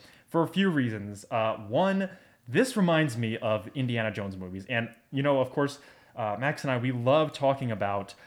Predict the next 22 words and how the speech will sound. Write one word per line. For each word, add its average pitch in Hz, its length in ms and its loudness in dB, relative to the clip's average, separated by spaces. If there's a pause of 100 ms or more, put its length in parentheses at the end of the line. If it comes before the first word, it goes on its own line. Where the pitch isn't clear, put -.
(100)
uh, 101 260 -2
little, 170 380 4
little 175 260 4
details 123 500 -2
that 107 100 -6
reflect 120 340 -2
the 117 80 -6
movies. 104 400 -6
And 110 260 -4
this 214 180 4
reminds 135 420 0
me 104 100 -6
of 90 160 -10
one. 92 220 -10
This 117 140 -6
idea 127 300 0
of 107 80 -4
these 107 160 -8
split-second 175 640 -4
decisions. 123 520 -4 (240)
Harrison 139 280 0
Ford, 127 340 -2